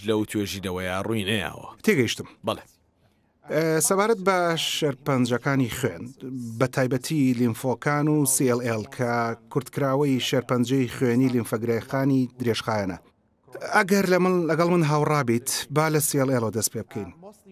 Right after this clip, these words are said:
Speaker 2: ئێ، زیاتر ئەم جۆرە لە نەخۆشی لە کەسە بە تەمەنەکاندا بەدی دەکەین.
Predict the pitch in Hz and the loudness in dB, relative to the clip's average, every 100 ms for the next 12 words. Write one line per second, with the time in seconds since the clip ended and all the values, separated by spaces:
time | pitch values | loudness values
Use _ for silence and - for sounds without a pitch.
0 | 175 170 131 127 123 151 151 151 156 139 | -16 -4 -2 0 2 0 2 2 2 2
1 | 139 131 127 123 127 - 127 120 123 120 | 2 2 2 0 -2 0 -2 0 -2 -2
2 | 120 123 120 113 135 120 113 110 107 110 | -2 0 0 0 0 0 0 0 -2 -2
3 | 110 - 101 | -4 -6 -8